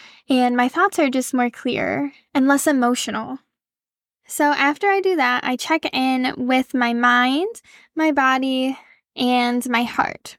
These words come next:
Because often when I'm thinking about these things, I'll have different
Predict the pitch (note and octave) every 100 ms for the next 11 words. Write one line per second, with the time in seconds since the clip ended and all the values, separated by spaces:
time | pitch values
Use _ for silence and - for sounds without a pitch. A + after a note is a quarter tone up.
0 | - C#4+ C#4 C4 C4+ D#4 - C#4+ C#4 C4+
1 | - C#4 C4+ B3+ B3 - D#4 E4 C4+ C4
2 | C4 C4 B3+ A#3 A#3+ B3+ - - - -
3 | - B3+ - F4+ F4+ E4 C4+ C4 B3+ -
4 | B3 C3 C3 C#4+ -